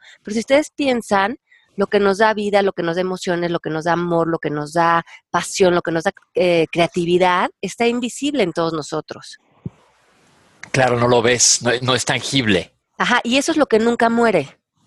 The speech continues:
Speaker 2: Volvemos a que somos energía todos, y nos vamos hasta lo mínimo que tenemos, somos átomos.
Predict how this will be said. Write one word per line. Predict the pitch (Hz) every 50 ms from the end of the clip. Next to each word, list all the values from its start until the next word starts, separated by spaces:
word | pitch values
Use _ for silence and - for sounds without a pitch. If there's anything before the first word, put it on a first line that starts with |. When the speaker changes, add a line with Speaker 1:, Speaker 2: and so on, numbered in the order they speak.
| _ _ _ _ _ - - _ - - - - - - - - - - - - - - - - - - -
Speaker 2:
Volvemos | - 151 135 156 156 160 -
a | 170 156
que | - 131
somos | - 156 147 151 139 -
energía | 143 135 131 123 113 - - 165 151 123 -
todos, | - 160 147 131 123 110 - -
y | 123
nos | 117 120 110 -
vamos | 139 151 160 175 170 -
hasta | 165 147 127 - - 151
lo | 147 160 160
mínimo | 165 175 180 196 202 196 196 175 165 -
que | - 135
tenemos, | - 135 147 147 139 -
somos | 147 143 139 - -
átomos. | 151 - _ - - 113 107 98 90 - - - - -